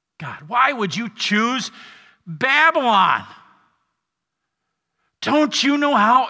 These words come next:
evil, how pagan the Babylonians are?" Again, God answers, "Don't worry about Babylon.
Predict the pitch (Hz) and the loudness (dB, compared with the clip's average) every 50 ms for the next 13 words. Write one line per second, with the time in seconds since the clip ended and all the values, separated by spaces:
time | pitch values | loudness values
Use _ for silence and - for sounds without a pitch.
0 | - - 240 254 269 294 294 277 294 294 294 214 - - - - 202 226 269 269 | -6 -6 -2 2 2 4 4 4 2 0 0 -2 -4 -8 -2 0 2 2 2 2
1 | 254 185 - - - - - - 247 262 285 294 294 277 294 302 294 277 262 214 | 0 -4 -8 -10 -10 -4 -2 0 2 2 4 2 2 4 2 2 2 0 0 2
2 | 240 240 262 285 269 262 254 254 277 294 311 302 302 311 302 208 262 262 269 277 | 2 4 4 2 2 2 2 2 4 4 4 2 2 2 2 2 4 4 6 6
3 | 285 294 302 262 - - - - - - _ _ _ _ _ _ _ _ _ _ | 6 6 4 2 -2 -6 -16 -20 -20 -20 _ _ _ _ _ _ _ _ _ _
4 | _ _ _ _ _ _ _ _ _ _ _ _ _ _ _ _ _ _ _ _ | _ _ _ _ _ _ _ _ _ _ _ _ _ _ _ _ _ _ _ _
5 | _ _ _ _ _ _ _ _ _ _ _ _ _ _ _ _ - 110 - 143 | _ _ _ _ _ _ _ _ _ _ _ _ _ _ _ _ -20 -12 -8 -6
6 | 135 127 120 - - - - _ - 135 123 117 110 110 110 113 110 113 110 - | -4 -4 -6 -8 -12 -16 -20 _ -16 -12 -8 -6 -6 -6 -6 -8 -10 -10 -12 -14
7 | 117 120 165 226 254 262 262 262 180 175 165 117 101 - 101 87 87 87 90 82 | -14 -12 -12 -12 -12 -12 -10 -6 -4 -4 -4 -4 -4 -2 -2 -2 -2 -4 -8 -12
8 | 82 101 127 143 | -12 -12 -14 -14